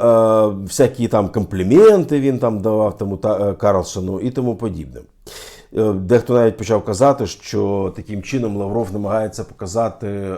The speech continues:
свою договороздатність. Ну, тобто, якщо раптом у когось там на Заході виникне бажання домовлятися з кимось з еліт російських, то от Лавров тут як тут може бути таким собі представником цієї еліт.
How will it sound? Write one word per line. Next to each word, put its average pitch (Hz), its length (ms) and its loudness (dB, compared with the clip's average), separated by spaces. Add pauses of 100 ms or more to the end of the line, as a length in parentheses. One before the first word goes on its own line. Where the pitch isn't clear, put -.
(120)
свою 107 340 -6 (180)
договороздатність. 98 2000 -4
Ну, 113 80 -6
тобто, 113 300 -6
якщо 110 460 -4 (200)
раптом 113 560 2
у 95 60 -8
когось 107 280 -6
там 104 220 -6
на 107 120 -6
Заході 101 420 -2
виникне 104 480 -6
бажання 101 720 -6 (260)
домовлятися 110 800 -2
з - 100 -12
кимось 107 460 -8
з 98 260 -8
еліт 113 320 -4
російських, 120 640 -6
то 113 80 -4
от 107 160 -4
Лавров 123 460 -2 (100)
тут 135 200 -4
як 113 200 -6
тут 196 240 -6 (180)
може 127 360 -2
бути 104 360 -8
таким 120 240 -10
собі 113 180 -8
представником 107 640 -8
цієї 107 360 -6
еліт. 76 160 -12